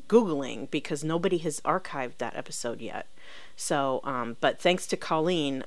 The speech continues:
I was able to find the, the second part, and that helped me work my way back to the first part,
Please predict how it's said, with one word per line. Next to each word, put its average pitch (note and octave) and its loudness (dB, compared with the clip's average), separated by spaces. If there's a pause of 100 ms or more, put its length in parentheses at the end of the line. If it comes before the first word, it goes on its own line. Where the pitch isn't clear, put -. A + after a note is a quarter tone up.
I D3+ 0
was C#3+ -4 (120)
able D#3+ 2
to D#3+ -6
find C#3+ 0
the, C3 0
the C3 -2
second G3+ 4
part, C3 6
and C#3+ 0
that D3 4
helped D3 2
me D3 -2
work C#3+ 2
my C#3 -2
way C3+ 0
back C#3+ 2
to - -6
the B2 -10
first - -4
part, B2 0